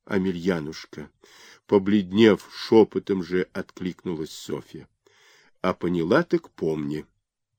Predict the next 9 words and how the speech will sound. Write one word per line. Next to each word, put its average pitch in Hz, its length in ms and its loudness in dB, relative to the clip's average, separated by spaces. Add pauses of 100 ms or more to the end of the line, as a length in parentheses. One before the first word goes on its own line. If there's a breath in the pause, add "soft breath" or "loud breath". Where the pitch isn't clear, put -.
(800 soft breath)
Пугачев 101 540 2
порывисто 110 680 2
повернулся 98 880 0
и 90 240 -6
вышел 104 380 -4
вон. 78 420 -10 (760 soft breath)
Сердце - 560 2
его 113 220 2
дрожало, 104 760 0